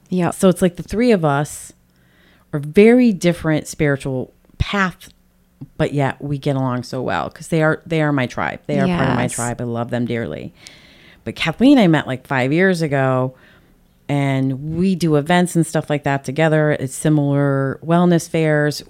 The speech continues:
Speaker 2: We've done separate events where I'm, I'm at my own table. She's at her own table. We always end up being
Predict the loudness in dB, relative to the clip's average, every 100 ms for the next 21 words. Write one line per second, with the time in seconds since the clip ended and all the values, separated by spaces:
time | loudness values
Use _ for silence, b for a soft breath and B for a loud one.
0 | -8 -4 -2 -4 -8 B B B -4 -2
1 | -2 -2 -2 -2 0 0 -2 -2 -4 -4
2 | _ _ -20 -20 -20 _ -20 -6 0 4
3 | 4 2 -2 0 0 0 -4 -2 0 2
4 | 0 -2 -2 -4 -4 -2 -2 0 2 2
5 | 2 0 -2 -4 -2 2 2 0 -2 -2
6 | -2 -2 0 0 -2